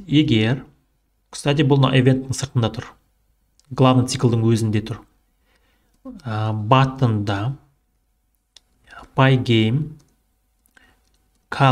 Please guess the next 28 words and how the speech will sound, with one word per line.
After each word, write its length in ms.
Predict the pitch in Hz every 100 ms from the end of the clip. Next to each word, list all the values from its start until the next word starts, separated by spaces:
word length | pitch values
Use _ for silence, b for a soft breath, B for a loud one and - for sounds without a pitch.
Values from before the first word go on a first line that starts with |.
| 120
left 380 | 120 135 -
кнопкасы 360 | - 123 - -
басылған 460 | 117 113 117 117 110
болса, 540 | 107 - 170 - - _ _ _ _
то 80 | -
есть 100 | 117
мынау 220 | 120 151
K 160 | 151 147
left 240 | 139 139
бізде 220 | 120 110
просто 260 | 147 151 151
индекс 440 | 135 127 - -
номер. 420 | 123 113 104 101 - _ _ _ _ _ _ _ B B -
И 140 | 160
баттонс 460 | 139 139 135 151 117
бізде 300 | 117 113 156
просто 320 | 151 139 -
картеж 340 | 127 127 127
болып 220 | 107 104 -
тұр, 140 | 180
бір 220 | 120 110
картеж 320 | - 127 131 117
секілді 280 | 120 110
объект. 320 | 107 104 135 - _ _ _ _ _ _ -
И 80 |
сол 200 | 156 147
индекс 720 | - 135 123 127 - - - - _ - -
қараймыз. 540 | 123 107 104 - -